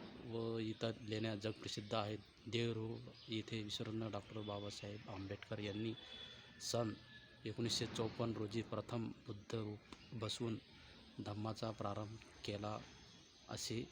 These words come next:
म्हणणे योग्य होईल. याच परिसरात, म्हणजे तळेगाव दाभाडे येथे,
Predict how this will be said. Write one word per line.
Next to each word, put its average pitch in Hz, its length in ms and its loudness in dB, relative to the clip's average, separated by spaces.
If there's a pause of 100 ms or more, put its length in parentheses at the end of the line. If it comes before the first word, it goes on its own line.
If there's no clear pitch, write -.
(500)
म्हणणे 110 260 2
योग्य 107 440 2 (180)
होईल. 113 180 6 (680)
याच 117 220 8
परिसरात, 113 480 4 (1160)
म्हणजे 110 320 2 (100)
तळेगाव 107 300 4
दाभाडे 104 400 4
येथे, 107 280 2